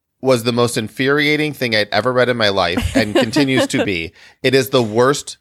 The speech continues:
Speaker 1: thing I have ever, ever read. It just angered me so much. Um, but the series is doing a much better job at setting up the third s-,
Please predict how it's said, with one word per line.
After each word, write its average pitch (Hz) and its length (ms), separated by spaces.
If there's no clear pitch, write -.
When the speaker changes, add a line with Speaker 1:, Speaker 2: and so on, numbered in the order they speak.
Speaker 1:
thing 117 360
I 107 100
have 107 180
ever, 92 440
ever 98 300
read. 71 240
It 110 240
just 117 320
angered 104 340
me 90 120
so 82 180
much. 78 320
Um, 113 520
but 127 420
the 123 200
series 156 560
is 120 240
doing 120 240
a 110 80
much 123 420
better 113 240
job 95 500
at 101 220
setting 107 500
up 98 240
the 135 140
third 143 340
s-, - 160